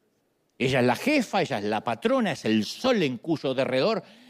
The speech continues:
giran todos en el hogar. O él es el sol, que ella hace todo para que él no se ofenda. Y, y si él o ella está de buen humor, todos lo están. Y esta situación pone a la pareja en un terrible estrés. Porque, eh, eh, eh, si es ella el centro del hogar,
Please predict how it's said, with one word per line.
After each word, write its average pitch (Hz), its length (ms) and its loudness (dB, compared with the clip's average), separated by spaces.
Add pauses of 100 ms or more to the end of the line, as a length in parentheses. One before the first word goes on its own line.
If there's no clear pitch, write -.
(160)
giran 196 420 2
todos 147 340 4
en 117 80 2
el 104 80 2
hogar. 85 240 -8 (1200)
O 170 180 8
él 165 300 6 (260)
es 131 160 0
el 165 140 6
sol, 170 400 4
que 165 140 2
ella 156 260 0 (160)
hace 160 220 0
todo 220 280 6
para 135 160 0
que 156 100 0
él 170 60 2
no 151 100 -2
se - 80 -2
ofenda. 110 400 0
Y, 101 200 0 (300)
y 117 100 -4
si 196 180 0
él 269 120 8
o 233 100 8
ella 190 180 4
está 165 180 0
de 156 80 4
buen 139 220 2
humor, 247 300 2 (260)
todos 233 240 6
lo 165 60 4
están. 95 340 -6 (560)
Y - 80 0
esta - 160 -2
situación 285 520 -4
pone 254 240 0
a 233 40 0
la 196 140 -2
pareja 226 300 -4
en 208 40 0
un 214 120 0
terrible 185 380 -2
estrés. - 540 0 (1300)
Porque, 151 480 -2
eh, 143 320 -18
eh, 160 260 -12
eh, 156 40 -14
si 220 200 -2
es 254 180 2
ella 302 260 4
el 185 120 2
centro 208 440 0
del 190 100 2
hogar, 294 320 0